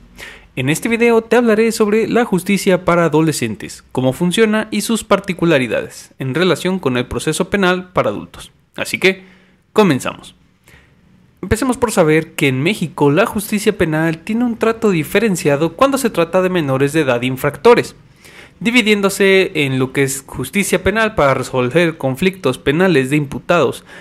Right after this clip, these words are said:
que cometieron un delito siendo mayores de edad y la justicia para adolescentes. La ley de justicia para adolescentes es aplicable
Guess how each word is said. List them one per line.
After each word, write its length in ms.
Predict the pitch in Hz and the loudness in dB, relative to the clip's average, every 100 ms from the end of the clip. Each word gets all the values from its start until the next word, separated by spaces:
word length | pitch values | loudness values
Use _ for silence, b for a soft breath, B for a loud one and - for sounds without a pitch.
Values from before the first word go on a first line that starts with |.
| B | B
que 140 | - 135 | -10 -4
cometieron 420 | 143 135 180 180 | -2 2 4 4
un 140 | 180 | 4
delito 400 | 170 196 202 123 | 2 0 0 0
siendo 320 | 123 165 170 120 | 2 2 4 2
mayores 340 | 113 117 151 | 2 2 2
de 80 | 190 | 4
edad 320 | 202 214 - - | 4 2 -2 0
y 280 | 262 254 - - | 2 2 -4 -2
la 180 | 226 247 | 2 2
justicia 560 | 185 170 139 135 - | 2 0 0 0 -2
para 140 | 123 123 | -2 -2
adolescentes. 640 | 123 123 233 208 - - _ _ _ b b b b b - | -2 -2 -4 -4 -10 -20 _ _ _ b b b b b 2
La 120 | 247 | 4
ley 120 | 294 | 4
de 120 | 311 | 2
justicia 520 | 277 208 233 220 180 - | 0 0 0 2 2 4
para 140 | 180 | 2
adolescentes 640 | 170 180 - 143 147 151 - | 2 0 0 -4 -4 -4 -4
es 180 | 214 | -2
aplicable 600 | 254 254 180 151 127 131 | -2 -2 -2 0 0 -2